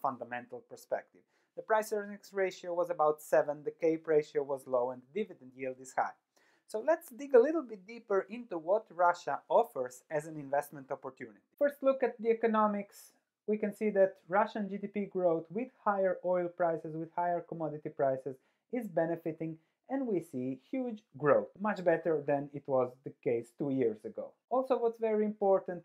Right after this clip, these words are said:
even if Russia doubled its debt to G D P ratio in the last ten years, it is still just seventeen percent. So it doesn't create a great burden on Russia's future growth. However, there are always risks with Russia, and that's very important to notify.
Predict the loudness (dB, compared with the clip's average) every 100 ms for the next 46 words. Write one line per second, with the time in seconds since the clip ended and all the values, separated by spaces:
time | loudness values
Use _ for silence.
0 | -8 -6 -4 -6 -6 -2 -2 -2 -2 2
1 | 2 0 -6 -6 -10 -10 _ _ -2 -2
2 | -2 -14 -8 -6 -6 -6 -4 0 -2 -2
3 | -6 0 0 0 -4 -4 0 0 0 -2
4 | -2 -2 -4 -6 -8 _ -6 -6 -4 -10
5 | -8 -6 -4 -4 0 0 -2 _ 0 0
6 | 0 -6 -10 -10 -10 -14 _ _ -4 -2
7 | -2 -6 -6 0 2 2 0 -2 -2 0
8 | 0 0 0 0 0 -2 -2 -2 -6 -6
9 | -6 -6 -8 _ -4 -2 -2 -6 -8 -10
10 | -8 -6 -6 0 0 0 _ 4 8 8
11 | 6 6 8 8 8 6 4 0 4 4
12 | 2 -14 -14 -10 -10 -2 -2 -2 -4 -8
13 | -4 -2 -2 4 6 6 4 6 4 4
14 | -4 -4 0 0 0 -4 -12